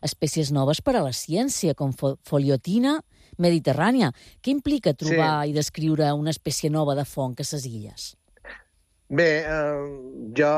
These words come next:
Speaker 2: mm, a, a, fins ara, n'hem descob-, jo som autor, coautor de, de deu espècies noves per a la ciència.
Speaker 1: Sí.
Speaker 2: La foliotina mediterrània que me contes la varen descobrir també amb en Pet Siquier a l'any dos mil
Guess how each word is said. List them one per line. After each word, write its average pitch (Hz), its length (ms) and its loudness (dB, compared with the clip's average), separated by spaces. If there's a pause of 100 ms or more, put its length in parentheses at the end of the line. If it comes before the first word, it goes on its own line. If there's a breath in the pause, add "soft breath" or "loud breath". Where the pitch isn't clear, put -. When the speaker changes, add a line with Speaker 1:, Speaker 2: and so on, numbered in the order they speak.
(260)
Speaker 2:
mm, 143 380 -12 (640)
a, 156 280 2
a, 127 40 0 (300)
fins 143 240 -2
ara, 165 460 0 (420)
n'hem 147 320 -4
descob-, 156 320 -8 (560)
jo 151 160 4
som 160 240 -2
autor, 151 460 -4
coautor 151 400 -4
de, 147 80 -2 (180)
de 135 140 -6
deu 147 180 2
espècies 139 400 -8
noves 135 240 -2
per 135 140 -6
a 123 40 -4
la 127 140 -8
ciència. 160 640 -4 (100)
Speaker 1:
Sí. 139 300 -8 (120)
Speaker 2:
La 156 80 0
foliotina 160 480 2
mediterrània 160 680 -2
que 160 80 -4
me 156 140 -4
contes 160 640 -2
la 147 200 -2
varen 151 360 0
descobrir 147 340 -2
també 147 260 0
amb 143 120 -4
en 139 100 -4
Pet 135 220 -4
Siquier 147 560 0
a 151 100 -10
l'any 139 300 -4
dos 139 240 2
mil 147 480 -2